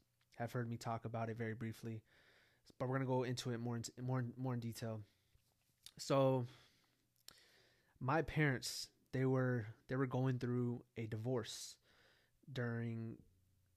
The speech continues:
during the time prior to me moving, which I already saw the, the environment changing slowly but surely as this, the divorce was progressing, and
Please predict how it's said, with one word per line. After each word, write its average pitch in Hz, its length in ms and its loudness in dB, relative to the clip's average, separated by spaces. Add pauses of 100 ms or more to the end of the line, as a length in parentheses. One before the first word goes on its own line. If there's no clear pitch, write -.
during 127 380 2
the 117 100 0
time 120 440 0
prior 127 460 2
to - 160 -6
me 117 140 -2
moving, 117 500 0
which - 480 0 (1300)
I 151 160 6
already 185 300 10
saw 139 680 6 (960)
the, 123 320 2
the 120 60 0
environment 123 800 4
changing 120 580 2
slowly 131 460 4
but 117 200 0
surely 120 440 0
as 120 300 -2
this, 117 360 -2 (440)
the 123 100 -2
divorce 120 440 0
was 113 120 -4
progressing, 120 760 -2
and 110 200 -6